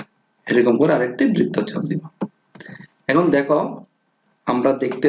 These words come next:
পাচ্ছি আমাদের এই যে পি কে কেন্দ্র করে ও কিউ কে কেন্দ্র করে যে বৃত্তচাপ দুইটি এঁকেছি, সারা, তারা পরস্পর একটা বিন্দুতে ছেদ করেছে। সেই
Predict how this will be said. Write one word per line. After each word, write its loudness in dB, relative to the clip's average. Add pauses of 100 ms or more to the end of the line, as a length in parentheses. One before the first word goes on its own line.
পাচ্ছি 0 (920)
আমাদের 2 (720)
এই 0
যে 6 (120)
পি 4 (120)
কে 0 (100)
কেন্দ্র 0 (160)
করে 4 (180)
ও 6 (180)
কিউ 4
কে 4 (100)
কেন্দ্র 0
করে 4 (120)
যে 6 (100)
বৃত্তচাপ 0
দুইটি 2
এঁকেছি, -4 (100)
সারা, -2 (240)
তারা 4 (120)
পরস্পর -2 (100)
একটা -2
বিন্দুতে 2 (120)
ছেদ -2 (100)
করেছে। -2 (800)
সেই 4